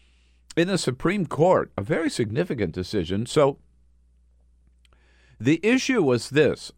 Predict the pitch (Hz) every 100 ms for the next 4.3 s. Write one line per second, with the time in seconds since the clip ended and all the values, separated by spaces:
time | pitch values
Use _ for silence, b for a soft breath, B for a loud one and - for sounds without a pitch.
0 | - 107 98 - 117 165 - 254 160 120
1 | 104 - _ _ _ - - - 120 180
2 | 196 185 156 - 117 113 104 - _ _
3 | _ _ _ _ _ _ _ _ _ _
4 | _ - 123